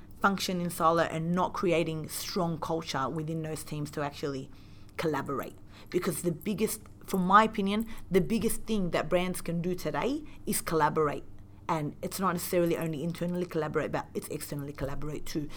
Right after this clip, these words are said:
So that means internal teams are collaborating, and marketers aren't owning the marketing function themselves anymore. They're actually sharing that marketing function. They're bringing in other teams in the organization to say,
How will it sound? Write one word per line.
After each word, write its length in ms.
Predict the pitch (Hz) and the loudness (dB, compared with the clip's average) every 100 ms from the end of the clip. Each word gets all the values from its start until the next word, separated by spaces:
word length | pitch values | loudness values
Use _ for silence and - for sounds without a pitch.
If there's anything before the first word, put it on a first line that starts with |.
| - | -10
So 160 | - 202 | -2 4
that 180 | 208 185 | 4 4
means 300 | 190 180 - | 2 0 2
internal 380 | 247 196 214 180 | 2 4 2 2
teams 340 | 208 208 156 | 2 2 0
are 140 | - 180 | -2 -2
collaborating, 680 | 151 139 156 156 147 - - - - - | -2 -2 0 -2 -2 -8 -14 -18 -18 -6
and 280 | 180 160 147 - - - - | -2 0 -2 -8 -16 -18 2
marketers 460 | 180 180 185 185 - | 8 8 8 2 4
aren't 180 | 175 - - | 2 2 0
owning 340 | 180 185 170 | 2 2 2
the 80 | 165 | 4
marketing 360 | 156 160 175 | 4 4 -2
function 420 | 151 160 156 170 151 | -4 -4 -4 -6 -4
themselves 400 | 151 170 160 170 | -4 -2 -2 -4
anymore. 280 | 165 160 | -4 -2
They're 120 | 156 285 | 2 2
actually 320 | 302 254 214 | 4 2 0
sharing 580 | - - 185 190 180 160 | 0 2 4 4 4 2
that 160 | 131 | 0
marketing 380 | 147 143 147 147 | 0 -2 -2 -6
function. 340 | 143 143 - 185 | -6 -6 -4 -2
They're 120 | 269 | 0
bringing 420 | 151 208 220 196 | 2 2 2 0
in 100 | 175 | 0
other 200 | - 175 | 2 0
teams 320 | 175 175 160 | 0 -4 -4
in 80 | 160 | -4
the 120 | 160 | -2
organization 640 | 160 156 151 151 156 170 160 | -2 -2 -4 -4 -4 -6 -6
to 100 | 151 | -6
say, 280 | 165 156 | -4 -6